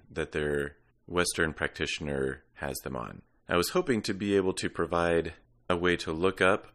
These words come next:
Ayurvedic practitioners in your area, like with a website, but I couldn't find any good ones. However, by contacting local yoga centers, those are usually connected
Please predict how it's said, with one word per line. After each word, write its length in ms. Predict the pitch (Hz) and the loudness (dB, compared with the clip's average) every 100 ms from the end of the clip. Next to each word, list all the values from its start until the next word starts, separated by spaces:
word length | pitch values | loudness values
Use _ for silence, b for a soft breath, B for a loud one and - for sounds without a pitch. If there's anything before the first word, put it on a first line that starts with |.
| - | -2
Ayurvedic 460 | 92 90 87 82 | 0 4 4 2
practitioners 800 | - 78 - 95 - 117 131 135 - | -2 -6 -4 -4 -2 -2 -2 -6 -8
in 140 | 87 87 | -6 -4
your 160 | 85 - | -4 -2
area, 520 | 87 95 113 131 170 _ - - | -2 0 -2 -4 -8 _ -20 -10
like 280 | 85 78 - | -6 -4 -4
with 160 | 85 78 | -4 -2
a 60 | |
website, 560 | 73 73 73 - 107 - - B B - | 0 0 0 2 0 -2 -14 B B -2
but 160 | 92 | 0
I 60 | 104 | 0
couldn't 260 | - 175 | -2 -4
find 300 | - 87 92 | 0 0 2
any 180 | 98 90 | 0 -2
good 200 | 85 92 | -2 -2
ones. 400 | 107 131 156 - B B | -2 -4 -6 -12 B B
However, 640 | 101 107 143 101 92 95 - _ _ - | 2 4 4 6 4 2 -4 _ _ -2
by 140 | 95 92 | 0 2
contacting 840 | - 113 120 113 113 104 101 98 - | 0 0 0 0 0 0 -2 -4 -4
local 340 | 90 95 92 80 | 2 2 2 0
yoga 480 | 73 80 82 101 101 | 0 0 2 0 0
centers, 580 | 127 127 139 143 160 - - b - | 0 0 0 -2 -2 -10 -12 b -10
those 320 | 92 110 113 | 2 2 4
are 100 | 110 | 2
usually 380 | 92 98 95 98 | 2 0 -2 -4
connected 600 | - 95 95 90 92 85 | -4 -2 0 0 -2 -4